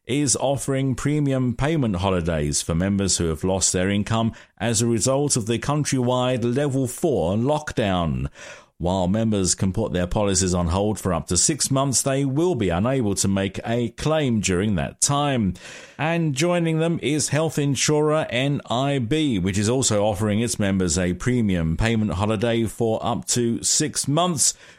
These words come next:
during which time their health insurance will be suspended.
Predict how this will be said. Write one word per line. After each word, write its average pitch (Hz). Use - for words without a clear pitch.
during 127
which -
time 98
their 101
health 120
insurance 80
will 87
be 69
suspended. 90